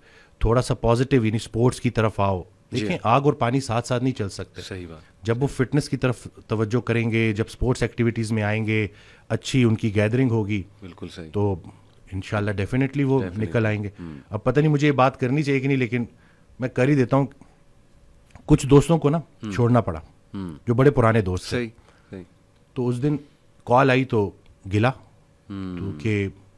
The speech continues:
Speaker 1: मिलता नहीं है।
Speaker 2: सही।
Speaker 1: तो मैंने कहा, "मैं मिल के क्या करूँ?"
Speaker 2: <laughs> सही।
Speaker 1: वही मैं कहा, "बच्चे बड़े होने को आ गए
Speaker 2: सही।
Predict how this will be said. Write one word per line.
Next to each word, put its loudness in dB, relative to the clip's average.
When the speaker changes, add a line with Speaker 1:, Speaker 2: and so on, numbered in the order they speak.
Speaker 1:
मिलता -2
नहीं 0
है। -8
Speaker 2:
सही। -6
Speaker 1:
तो -6
मैंने 0
कहा, -2
"मैं 0
मिल 0
के -2
क्या -2
करूँ?" -12
Speaker 2:
<laughs> -2
सही। -12
Speaker 1:
वही 2
मैं 0
कहा, -4
"बच्चे 0
बड़े 2
होने 2
को -2
आ -4
गए -12
Speaker 2:
सही। -12